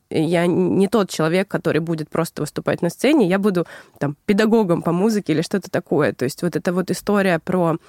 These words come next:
образование со мной она была всегда. А сейчас, э, когда я стараюсь себе объяснить, почему здесь, несмотря на то, что это тяжело, мне кажется, что мы можем развивать экономику, развивать медицину, развивать вообще разные сферы жизни, но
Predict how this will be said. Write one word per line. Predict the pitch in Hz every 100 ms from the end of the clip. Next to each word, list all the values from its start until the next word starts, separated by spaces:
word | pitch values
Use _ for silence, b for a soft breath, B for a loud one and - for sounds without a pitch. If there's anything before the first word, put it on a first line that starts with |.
| B B
образование | 170 170 196 220 311 302
со | 226
мной | 226
она | 226
была | 190 208 190
всегда. | 170 - 202 196 262 392 B B B B
А | - 180 170
сейчас, | 175 190 - 302 370 - -
э, | 202 196
когда | 185 196 180 196 196
я | 180 196
стараюсь | 180 185 185
себе | -
объяснить, | 175 175 - 180 -
почему | - - 196
здесь, | 185 - 175 170
несмотря | 151 - 175 170
на | 170
то, | 180
что | 180 185
это | 185
тяжело, | - 185 226 330 - B B B B
мне | 208 214
кажется, | 262 285 - 226
что | - - 294 302
мы | 202
можем | 226 233 220 196 180 -
развивать | 185 202 226 320 320
экономику, | 254 220 220 247 220 185 - 180 170
развивать | 160 170 180 226 277
медицину, | 262 233 - 208 220 214 190 165 160
развивать | 170 190 214 233
вообще | - 214
разные | 190 214 214 170
сферы | 165 - 196 175
жизни, | 170 285 349 233
но | 208 202